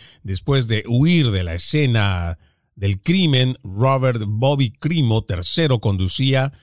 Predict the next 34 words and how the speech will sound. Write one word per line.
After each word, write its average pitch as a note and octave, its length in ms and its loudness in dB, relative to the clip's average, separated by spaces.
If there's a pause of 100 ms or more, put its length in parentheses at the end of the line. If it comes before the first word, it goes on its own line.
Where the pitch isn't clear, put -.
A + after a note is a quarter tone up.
(340)
y A2 120 -2
vio F3 460 2 (120)
una F3 220 0
celebración B2 600 0
en C#3 160 0
Madison D3+ 480 0
y A#2+ 60 0
contempló A#2 840 -2
que C#3 100 -2
podía C3 300 -2
realizar B2 440 -2
otro A#2+ 200 -4
ataque. E2 500 -8 (440)
Las B2+ 240 0
autoridades, D3+ 680 0
como A#2 280 -2
ya D3+ 360 2
dice D#3 280 0
este C#3 200 0
artículo, C#3+ 680 -2
Alex, D3+ 540 -2
eh, A#2+ 180 -6
básicamente C#3 720 -2
nos B2+ 200 0
dicen C#3+ 320 0
que C#3 140 -2
de A#2 120 -2
la G#2 140 0
acusación C3+ 580 -2
ahora C3+ 220 0
ya B2+ 240 0
él C3 240 0
es B2+ 200 0
un, D3 300 -4